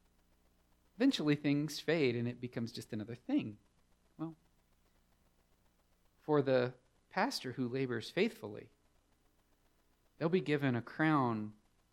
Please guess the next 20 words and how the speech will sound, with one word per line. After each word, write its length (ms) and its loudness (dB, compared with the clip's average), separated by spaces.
the 80 -4
joy 400 8
of 120 0
which 300 -2
will 140 -2
never 360 2
fade 360 0
away 580 0
along 300 -2
with 260 -4
the 60 -12
crown. 340 -14
It's 80 -10
an 160 -6
absolute, 680 -2
it's 100 -20
an 80 -12
absolutely 520 2
stunning 600 2
reward, 520 -2